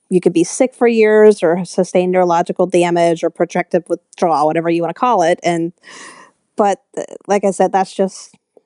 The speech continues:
not there. And I think a lot of it has to do with, you know, the, the studies that were done when these drugs were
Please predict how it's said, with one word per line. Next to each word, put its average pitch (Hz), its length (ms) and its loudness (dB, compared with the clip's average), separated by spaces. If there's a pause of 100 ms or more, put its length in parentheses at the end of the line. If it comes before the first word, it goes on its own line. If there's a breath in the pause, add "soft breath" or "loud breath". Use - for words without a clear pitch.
(100)
not 175 300 -4
there. 240 340 0
And 185 240 -4 (460 loud breath)
I 247 120 0
think 311 260 -6
a 311 120 4
lot 240 240 0
of 302 60 0
it 269 120 -4
has 233 280 -6
to 240 100 0
do 240 320 -6
with, 233 220 -4 (1000)
you 269 140 0
know, 240 140 0
the, 226 200 -6 (100)
the 226 120 -6
studies 233 800 -8 (320)
that 202 180 -10
were 202 120 -2
done 196 240 -6
when 214 140 -4
these 185 260 -4
drugs 190 320 -4
were 185 200 -8